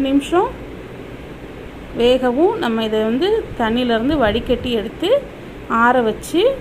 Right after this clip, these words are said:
நம்ம நல்லா ஃபைன் பேஸ்ட்டா அரைச்சு எடுத்துக்கணும். இப்போ இது வந்து ரெண்டு நிமிஷம் நல்லா கொதிச்சிட்ருக்கு.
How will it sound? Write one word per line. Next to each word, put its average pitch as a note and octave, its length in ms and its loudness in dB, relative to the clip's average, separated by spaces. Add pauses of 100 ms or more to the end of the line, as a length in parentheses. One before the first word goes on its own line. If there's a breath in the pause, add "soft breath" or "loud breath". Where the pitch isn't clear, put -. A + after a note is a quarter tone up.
(140)
நம்ம A3+ 240 0 (100)
நல்லா A3 240 0 (100)
ஃபைன் A3 280 2 (100)
பேஸ்ட்டா A3 360 0 (100)
அரைச்சு G#3 340 -2
எடுத்துக்கணும். G3 560 0 (1600)
இப்போ - 200 2
இது B3+ 140 2
வந்து C#4+ 260 4
ரெண்டு A#3 240 2
நிமிஷம் B3 320 0
நல்லா G#3 200 2 (100)
கொதிச்சிட்ருக்கு. A3+ 880 -4